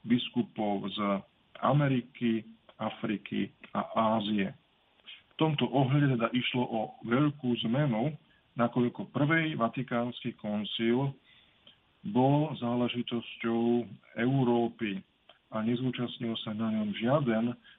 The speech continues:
biskup z misijných krajín, čo je teda veľmi mrzuté. Poriadok, e, koncilového zhromaždenia bol koncipovaný podľa vzoru, e, toho predchádzajúceho koncilu a predpokladal teda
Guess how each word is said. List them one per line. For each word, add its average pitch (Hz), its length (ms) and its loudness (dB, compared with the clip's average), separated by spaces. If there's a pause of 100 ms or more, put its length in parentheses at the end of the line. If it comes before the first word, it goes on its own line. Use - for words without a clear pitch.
(160)
biskup 110 480 -2
z 104 120 -4
misijných 123 720 0
krajín, 101 440 0
čo 104 160 -8
je 110 120 -6
teda 104 120 -4
veľmi 104 320 -2
mrzuté. 101 560 -4 (1200)
Poriadok, 147 520 2
e, 120 280 -8
koncilového 147 560 -2 (200)
zhromaždenia 120 720 -4
bol 123 160 -6
koncipovaný 123 800 -6
podľa 113 360 -2
vzoru, 113 280 0
e, - 40 -18 (760)
toho 107 200 0
predchádzajúceho 139 960 0
koncilu 151 560 -2 (400)
a 127 80 -2
predpokladal 123 1040 0
teda 107 240 -6